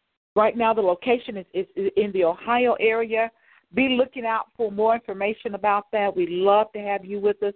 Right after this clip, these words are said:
and love for you to bring others with you,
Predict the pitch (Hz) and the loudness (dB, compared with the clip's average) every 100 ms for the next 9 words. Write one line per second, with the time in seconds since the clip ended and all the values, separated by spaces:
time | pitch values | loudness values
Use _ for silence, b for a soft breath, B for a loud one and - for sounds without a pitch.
0 | - 175 - b b b 196 220 233 190 | -4 -4 -6 b b b 2 2 0 -10
1 | 208 196 190 208 202 180 196 196 202 - | -6 -6 -6 -8 -2 2 2 0 -6 -8
2 | 196 208 247 _ 233 233 240 | -6 -2 -2 _ -4 0 0